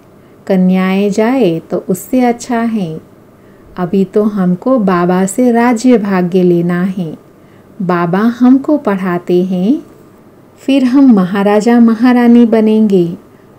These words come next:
ऊंचे ते ऊंच बाप ही हैं, ऐसी शिक्षा और कोई मनुष्य दे न सके। यह है ही कलयुग। सतयुग में था इनका राज्य।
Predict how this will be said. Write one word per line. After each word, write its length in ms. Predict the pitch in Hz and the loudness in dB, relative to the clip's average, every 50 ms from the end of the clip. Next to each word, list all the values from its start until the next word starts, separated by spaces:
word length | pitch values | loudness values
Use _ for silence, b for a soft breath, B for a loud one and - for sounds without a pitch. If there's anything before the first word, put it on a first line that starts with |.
| - - | -8 -4
ऊंचे 380 | 208 202 202 202 - 214 196 196 | -2 -2 -2 0 2 2 2 2
ते 280 | 196 - 196 190 196 - | 0 0 0 0 0 0
ऊंच 320 | - 226 262 294 294 - 196 | 2 2 2 2 0 -2 -4
बाप 380 | 185 180 190 196 214 240 240 - | -2 -2 -2 -2 -2 -4 -4 -4
ही 300 | 240 214 220 202 196 185 185 | -4 -2 -2 -2 -2 -2 -2
हैं, 400 | 190 185 180 185 214 294 330 - - - - - _ _ _ - | -4 -4 -2 -2 -2 -2 -4 -6 -12 -20 -20 -20 _ _ _ -4
ऐसी 360 | 226 254 254 - 311 302 302 | -4 -4 -4 -2 -2 -2 -2
शिक्षा 640 | 294 - - 180 175 - - - 202 185 170 170 - - - | -2 -2 -4 -4 -4 -6 -8 -8 -6 -6 -6 -8 -8 -6 -4
और 220 | 208 226 247 262 | -2 -2 -2 -4
कोई 260 | 277 - 247 233 233 | -2 0 2 2 4
मनुष्य 560 | 196 185 180 185 185 196 196 - - 262 254 | 2 2 2 0 0 0 -2 -4 -6 -6 -4
दे 260 | 226 208 240 247 247 226 | -2 0 0 2 2 2
न 180 | 214 190 185 | 0 0 -2
सके। 440 | 185 - - 185 180 - 180 170 165 - - - - - b b b b b b b b b - - 180 | -4 -6 -8 -10 -10 -10 -10 -10 -10 -12 -16 -20 -20 -20 b b b b b b b b b -10 -6 -4
यह 240 | 185 185 185 190 202 | -2 -2 -2 -4 -4
है 320 | 196 214 202 220 214 220 | -4 -4 -2 -2 -2 0
ही 240 | 233 226 277 277 269 | 0 0 0 -2 -2
कलयुग। 640 | 269 - 220 220 226 220 214 208 202 196 180 - - - b b b b b b b b b b b - - - | -2 -2 0 0 2 4 4 4 4 2 0 -4 -10 -16 b b b b b b b b b b b -20 -6 -4
सतयुग 400 | 208 196 196 - 208 202 202 196 | -4 -4 -2 -2 2 2 2 2
में 260 | 185 196 202 208 214 | 2 0 0 -2 -2
था 280 | 214 - 262 262 277 - - - | -4 -4 -6 -6 -6 -4 -2 0
इनका 400 | 262 269 285 277 - 233 202 185 | 0 0 0 0 -2 -4 -2 -2
राज्य। 640 | 180 175 170 165 151 - - 170 165 160 - | -2 -2 -2 -4 -6 -8 -10 -10 -10 -10 -12